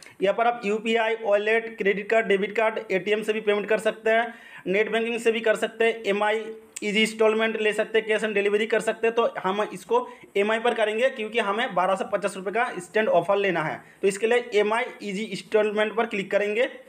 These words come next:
नेक्स्ट कंटिन्यू पर क्लिक करेंगे। तो नेक्स्ट इंटरफेस कुछ इस तरीके से देखने को मिल जाएगा। आपका जो ऑफर है, उस बैंक की एक क्रेडिट कार्ड को आपको यहाँ से सिलेक्ट कर लेना है। तो यहाँ पर मैं आईसीआईसी बैंक से करूँगा,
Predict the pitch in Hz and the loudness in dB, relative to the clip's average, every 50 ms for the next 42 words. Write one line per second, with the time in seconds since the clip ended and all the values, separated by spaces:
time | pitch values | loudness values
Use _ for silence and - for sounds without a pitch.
0 | - - - 170 202 240 247 226 - - 214 214 214 196 220 220 226 226 226 247 | -20 -6 -2 0 0 0 0 -2 -4 -2 -2 -2 0 0 0 0 0 2 2 0
1 | 254 254 254 226 208 190 - 202 185 175 170 151 135 123 107 104 - 247 247 226 | -2 0 -2 -2 -4 -2 0 0 2 2 2 0 -2 -2 -4 -4 -4 -4 0 2
2 | 233 233 226 233 - 214 214 233 226 - 240 226 233 - 220 - - 180 - - | 0 0 0 -2 -6 -2 0 0 2 2 0 -2 0 -4 -6 -8 -8 -12 -4 -2
3 | 226 214 226 220 220 226 214 226 220 220 226 220 220 202 208 214 214 220 226 226 | 0 0 0 0 -2 0 0 -2 -2 0 -2 -2 0 0 0 0 2 2 2 2
4 | 220 247 269 285 285 - - - - - - 190 202 - - 254 254 196 214 226 | 2 -2 -4 -4 -6 -12 -16 -20 -10 -2 -2 -2 -2 0 0 0 0 2 2 2
5 | 233 - 180 180 180 180 - 220 202 214 240 247 196 220 208 - - - - - | 2 4 2 2 2 2 2 0 0 0 0 -2 -2 -4 -6 -8 -14 -20 -20 -20
6 | _ _ _ _ - - 185 180 190 208 - 302 247 220 208 190 - - 180 190 | _ _ _ _ -14 -6 0 0 0 0 0 -4 0 0 0 0 0 -4 0 0
7 | 208 202 208 208 214 208 208 220 226 226 - - 247 226 214 196 190 185 185 233 | 0 0 0 0 -2 -2 0 0 0 0 0 2 2 2 4 4 2 2 2 0
8 | 254 247 - 208 190 196 190 - 240 233 220 214 196 175 160 147 - 185 170 170 | 0 0 0 -2 -4 -4 -2 -2 0 2 2 2 0 0 -2 -2 -2 -2 -2 2
9 | 175 185 180 190 220 220 220 233 226 190 185 185 185 - 214 208 214 233 196 214 | 2 2 2 2 0 0 0 0 0 2 0 0 0 0 0 0 0 0 0 0
10 | 214 208 226 220 220 214 226 233 240 269 | 0 -2 -2 -2 0 0 2 2 0 0